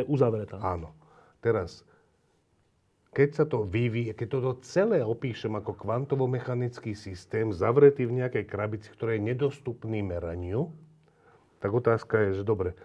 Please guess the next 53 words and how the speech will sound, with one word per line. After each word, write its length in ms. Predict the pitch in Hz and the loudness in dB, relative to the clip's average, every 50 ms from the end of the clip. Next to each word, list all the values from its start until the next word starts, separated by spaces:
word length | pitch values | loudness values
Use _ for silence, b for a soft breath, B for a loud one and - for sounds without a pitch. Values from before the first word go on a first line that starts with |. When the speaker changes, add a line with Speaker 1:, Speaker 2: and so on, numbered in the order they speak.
| B B B | B B B
Speaker 1:
Je 160 | - 135 170 | 2 4 4
v 100 | 185 190 | 6 6
tejto 220 | - 175 165 175 160 | 4 4 6 4 4
Speaker 2:
A 20 | |
Speaker 1:
chvíli 140 | 170 170 165 | 6 4 6
mačka 320 | 151 151 151 151 - 160 | 6 4 2 4 2 2
živá 240 | 139 143 147 170 160 | 4 6 4 6 6
alebo 240 | 160 156 139 143 139 | 6 6 6 6 4
není? 320 | 139 135 120 107 92 92 - - | 4 0 0 -2 -4 -8 -6 0
Hej? 160 | 117 143 170 | 2 2 4
Speaker 2:
A 80 | - 120 | 4 2
odpoveď, 340 | 139 - - - 147 143 151 | 0 2 2 4 8 8 8
Speaker 1:
Po 60 | 151 | 8
sekunde, 380 | - 160 117 - 127 120 113 110 - | 8 6 6 6 2 2 2 0 2
po 120 | - 156 160 | 6 6 6
Speaker 2:
a, 80 | 156 | 8
Speaker 1:
dvoch, 240 | 143 131 120 113 - - | 8 4 4 2 2 4
po 80 | - | 4
Speaker 2:
a 60 | 160 120 | 4 6
od-, 40 | 139 156 | 6 4
Speaker 1:
tridsať, 240 | 147 - - - | 2 2 -4 -8
no? 200 | - - 143 131 147 | 0 0 2 2 2
Speaker 2:
odpoveď, 300 | 143 156 175 139 139 135 143 | 2 2 4 4 2 0 0
ktorá, 300 | - - 131 127 123 123 | -4 -6 -4 -2 -2 -2
ktorú 300 | 123 - - - 120 120 | -4 -6 -6 -6 -4 -4
dáva 240 | 117 117 117 110 107 | -4 -4 -4 -4 -6
kvantová 360 | 107 - 110 110 107 - 110 101 | -6 -4 -6 -6 -4 -6 -8 -6
mechanika, 440 | 107 104 - - 104 104 101 - 113 107 | -6 -8 -6 -6 -8 -8 -6 -4 -2 -2
je, 160 | 101 95 95 | -2 -4 -6
že 20 | |
to 140 | 90 - 95 | -8 -6 -6
není 240 | 95 113 143 185 180 | -4 -2 -2 -2 0
dobrá 240 | 151 123 113 110 101 | 0 0 0 0 -2
otázka, 400 | 104 101 - 98 92 - - 101 | -2 -2 -4 -8 -8 -8 -10 -8
že 140 | 90 90 90 | -8 -8 -10
či 160 | - - 98 | -8 -10 -8
je 20 | 90 | -6
mačka 280 | 90 92 90 - - 90 | -6 -6 -8 -8 -10 -8
mŕtva. 560 | 87 90 87 90 - 92 92 - 98 90 80 | -8 -8 -8 -10 -10 -10 -8 -8 -8 -8 -8
Na 160 | 95 110 113 | -8 -8 -6
to, 120 | 104 123 | -6 -6
na 200 | 107 107 113 113 | -6 -4 -4 -6
to 160 | 113 - 113 - - | -4 -6 -10 -10 -12
ti 80 | - - | -16 -16
kvantová 480 | 92 - 110 117 117 117 113 110 117 | -8 -6 -6 -6 -4 -4 -4 -4 -4
mechanika 480 | 110 - 120 117 - 123 117 113 110 117 | -6 -6 -8 -8 -8 -8 -8 -6 -6 -6
neodpovedá. 960 | 95 85 85 87 95 92 - - 107 104 95 104 101 107 117 127 143 156 156 B B B B B _ - | -6 -6 -6 -6 -8 -8 -8 -6 -6 -4 -4 -4 -4 -2 0 0 -2 -2 -4 B B B B B _ -6
Kvantová 480 | 98 117 127 139 - 147 139 135 123 | -2 -2 -2 0 0 -2 0 0 -2
mechanika 480 | 120 127 120 - 131 127 127 120 - 120 | -2 -4 -2 -4 -4 -4 -2 -2 -4 -4
ti 240 | 117 - - 113 101 | -6 -4 -6 -8 -4
povie 280 | - 117 104 110 107 | -2 -2 -2 0 -2
na 120 | 101 104 104 | -2 -2 -2
otázku, 480 | 101 90 - 92 87 - - - 90 | -2 -4 -4 -6 -6 -8 -10 -12 -12